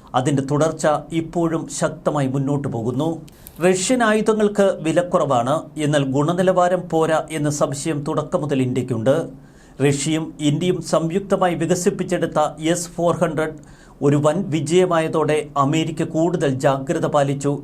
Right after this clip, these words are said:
ഇന്ത്യയുമായുള്ള ഇടപാടുകളിൽ. റഷ്യയ്ക്ക് കൂടുതൽ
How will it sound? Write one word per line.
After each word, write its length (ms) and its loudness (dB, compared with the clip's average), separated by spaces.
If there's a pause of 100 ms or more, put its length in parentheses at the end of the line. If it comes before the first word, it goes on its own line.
(160)
ഇന്ത്യയുമായുള്ള 680 0
ഇടപാടുകളിൽ. 600 -2 (720)
റഷ്യയ്ക്ക് 480 0
കൂടുതൽ 360 2